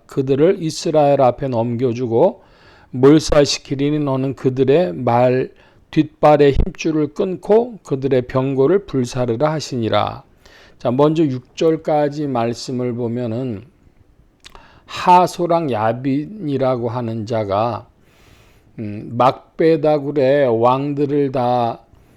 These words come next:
어, 죽여서, 어, 그곳에 넣고 이렇게 큰 승리를 거둔 이스라엘의 이야기를 듣고 이 하소랑 야빈이, 에, 여러 다른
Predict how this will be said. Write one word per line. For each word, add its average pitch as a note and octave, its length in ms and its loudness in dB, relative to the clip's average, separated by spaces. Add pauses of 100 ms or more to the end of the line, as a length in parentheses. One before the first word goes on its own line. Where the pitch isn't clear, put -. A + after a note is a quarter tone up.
(220)
어, A2 600 -12
죽여서, C#3+ 920 -2
어, A#2+ 200 -16
그곳에 C3 440 -4
넣고 A2+ 960 -4 (180)
이렇게 C#3 400 -4
큰 - 380 -10
승리를 F3 640 -6
거둔 C3 640 -6
이스라엘의 C3+ 920 -4
이야기를 B2 600 -6
듣고 B2+ 640 -2 (840)
이 C3 420 0
하소랑 D#3 920 -2
야빈이, A#2+ 800 -6 (680)
에, - 380 -12
여러 C3 720 2 (280)
다른 C3 640 -4